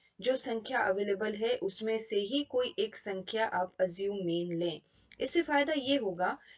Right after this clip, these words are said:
कि जब हम deviation लेंगे तो कोई एक संख्या जिसे आपने assume main माना है, उसका deviation zero हो जाएगा। So guys, ये थोड़ा सा आप ध्यान रखिए।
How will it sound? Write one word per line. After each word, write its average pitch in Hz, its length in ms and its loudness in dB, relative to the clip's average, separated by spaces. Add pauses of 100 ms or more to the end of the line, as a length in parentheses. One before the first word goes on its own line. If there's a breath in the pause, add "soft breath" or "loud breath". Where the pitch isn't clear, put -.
(120)
कि 294 80 2
जब 285 180 0
हम 311 160 -2
deviation 277 640 2
लेंगे 208 460 0 (280 soft breath)
तो 277 80 4
कोई 285 240 2
एक 285 540 2 (220 loud breath)
संख्या 262 520 0
जिसे 247 300 -2
आपने 233 300 0
assume 220 400 -2
main 226 260 0
माना 185 280 0
है, 202 240 -2
उसका 233 360 -2
deviation 202 580 0
zero 196 400 0
हो 165 160 -4
जाएगा। 156 500 -2 (300 loud breath)
So 277 160 2
guys, 320 260 0
ये 254 300 -2
थोड़ा 247 280 0
सा 233 140 -4
आप 226 100 0
ध्यान 196 340 -4
रखिए। 202 440 -2